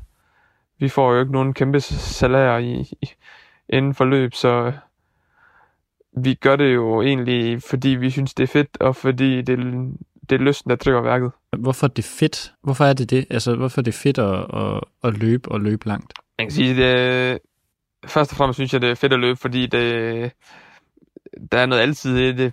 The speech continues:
Speaker 1: Altså, der er både, i hvert fald inden for konkurrencemæssigt, der er der både noget bane, og der er en landevej, og der er noget cross.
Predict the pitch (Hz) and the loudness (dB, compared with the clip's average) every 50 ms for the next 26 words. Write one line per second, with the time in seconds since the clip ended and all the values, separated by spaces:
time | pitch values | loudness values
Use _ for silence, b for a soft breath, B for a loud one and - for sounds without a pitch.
0 | - - - 110 127 120 - 123 127 131 127 127 127 127 123 123 123 - 131 131 | -4 -4 -2 -2 -2 -2 -2 -2 0 2 4 4 4 2 2 0 0 0 0 2
1 | 135 143 147 147 139 143 - - - 117 - - - - 127 - 131 131 127 127 | 2 2 0 -2 -4 -6 -8 -6 -6 -6 -6 -6 -6 -6 -4 -4 -4 -4 -4 -6
2 | - - - - 120 120 - 110 110 147 143 - 135 127 131 135 135 - 135 131 | -8 -8 -6 -6 -6 -4 -2 -2 -2 -4 -4 -4 -2 -2 -2 -2 -2 0 0 2
3 | 123 127 131 127 127 127 127 131 123 120 120 113 - 120 123 131 147 165 170 147 | 0 0 0 0 0 0 0 -2 -4 -4 -4 -2 0 2 2 2 2 0 -2 -2
4 | 131 - - - 120 120 123 127 123 120 120 123 135 147 156 143 135 127 131 131 | -2 -2 -2 -2 0 0 -2 -4 -4 -2 0 0 0 0 0 2 2 2 2 2
5 | 123 131 - B B B B B B B B B B B - - 123 123 123 127 | -2 -4 -8 B B B B B B B B B B B 0 2 2 2 2 2
6 | 127 120 - - 120 113 120 - - - - - - | 0 -2 -2 0 0 0 0 -2 -6 -14 -14 -16 -18